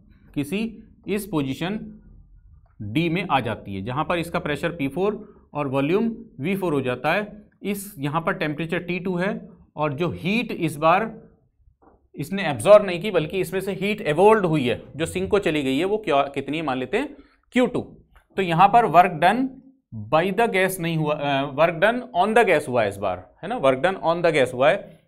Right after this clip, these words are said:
तो डब्ल्यू थ्री is equal to कितना हो जाएगा, क्यू टू is equal to formula वही पी डी वी है ना, और ये कितना वी थ्री से वी फ़ोर, वी फ़ोर तक जाना था हमें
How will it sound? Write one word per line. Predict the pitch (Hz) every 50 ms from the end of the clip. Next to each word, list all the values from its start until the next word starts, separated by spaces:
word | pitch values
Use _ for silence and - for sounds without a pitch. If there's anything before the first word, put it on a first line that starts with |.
| _ -
तो | 151
डब्ल्यू | 135 123 147 151 165 185 196
थ्री | 190 - 190 190 180
is | 160 156
equal | 156 156 160 156 156
to | 170
कितना | 160 165 165 165
हो | 160 165
जाएगा, | 165 170 160 143 120 - - - - - - _ _ -
क्यू | 170 185 196
टू | 190 240 233 233 - - _ _ _ _ _ _ -
is | 143 143 156
equal | 185 185 185 170 165 156
to | 160 117 - - - - - _ - - - _ _ _ _ _ _ _ _ _ -
formula | 143 139 143 151 170 180 170
वही | 160 170 214 226
पी | 214 - 165 170 180
डी | 160 175 170
वी | 175 214 226 226 - - - - - - _ _ - _ _ - 165
है | 202
ना, | 254 233 - - - - - _ _ _ -
और | 135 135
ये | 151 170
कितना | 165 175 165 180 185 156 127 - - - - - _ _ -
वी | 110 131 160 180 185
थ्री | 185 165 170 175
से | 160 175 202 233 254 254 - - - _ _ _ _ _ _ _ _ -
वी | 117 117 175 190
फ़ोर, | 180 - 196 208 226 214 - - - - - - _ _ _ _ _ _ _ _ _ _
वी | - 156 180
फ़ोर | 160 190 185 185 190
तक | 180 165
जाना | 165 170 170 185 190
था | 190 196
हमें | 196 208 220 220